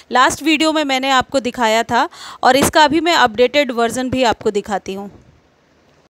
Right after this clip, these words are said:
ये मेरे मोगरे का पौधा है जो सूखने लगा था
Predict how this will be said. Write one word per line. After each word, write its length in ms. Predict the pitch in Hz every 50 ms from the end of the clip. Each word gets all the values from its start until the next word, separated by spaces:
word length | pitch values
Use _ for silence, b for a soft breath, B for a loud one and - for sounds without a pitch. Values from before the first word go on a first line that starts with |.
| _ _ _ _ -
ये 160 | 220 247 294
मेरे 200 | 302 320 339 339
मोगरे 320 | 330 285 294 277 247 302 311
का 100 | 302 294 277
पौधा 320 | 285 254 240 240 254 269
है 240 | 277 277 269 311 370
जो 120 | 294 339
सूखने 460 | 320 - - 320 320 302 - 320 320 302
लगा 240 | 262 226 208 214 214
था 260 | - - 254 277 302